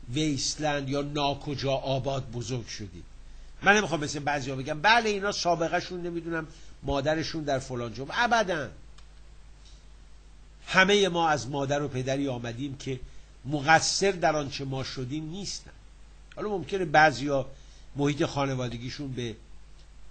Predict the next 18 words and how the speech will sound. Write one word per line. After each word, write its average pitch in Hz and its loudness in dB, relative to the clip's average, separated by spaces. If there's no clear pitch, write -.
رشد 147 4
عامل 135 2
مجرمیت 135 2
در 131 0
اونا 131 -4
کمک 131 -6
کرده 98 -10
باشه، 107 -10
ولی 202 -6
در 180 8
مجموع 165 2
این 226 -6
آدم‌ها 147 4
هستن 151 -2
که 135 -10
تسلیم 131 -4
قدرت 107 -6
می‌شن. 90 -12